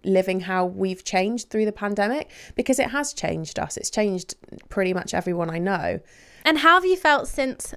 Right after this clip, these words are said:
Speaker 2: the wedding? Like, we caught up maybe, like, a month ago, and you were, like, telling me everything about your wedding, 'cause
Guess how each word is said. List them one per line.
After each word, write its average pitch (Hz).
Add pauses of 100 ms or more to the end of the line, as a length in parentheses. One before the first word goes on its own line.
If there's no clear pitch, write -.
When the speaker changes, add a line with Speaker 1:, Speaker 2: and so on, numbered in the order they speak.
(100)
Speaker 2:
the 226
wedding? 202
Like, -
we 294
caught -
up -
maybe, 262
like, 240
a 214
month 202
ago, 349 (420)
and 208
you 233
were, 226
like, 214
telling 214
me 202
everything 208
about 196
your 208
wedding, 190
'cause -